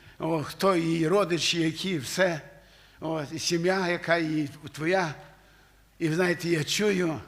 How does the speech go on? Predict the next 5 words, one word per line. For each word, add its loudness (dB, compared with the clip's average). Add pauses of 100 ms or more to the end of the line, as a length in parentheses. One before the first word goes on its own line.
(1400)
наповняє -2
мене 0
Дух -4
Святий. -6 (1500)
Н-, -12